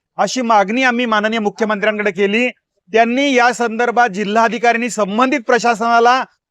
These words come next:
तत्काळ आदेश दिल्याचं या ठिकाणी सांगण्यात आलेलं आहे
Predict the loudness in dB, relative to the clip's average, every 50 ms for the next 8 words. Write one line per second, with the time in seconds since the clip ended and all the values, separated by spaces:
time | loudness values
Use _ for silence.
0 | _ _ _ _ 0 0 0 0 0 -8 -2 2 4 4 6 4 4 4 4 4
1 | 2 2 0 -6 0 0 0 0 0 -2 -4 -4 -4 -6 -8 -8 -8 -8 -8 -8
2 | -6 -4 -4 -4 -2 0 -2 0 0 2 2 4 4 4 4 2 2 0 0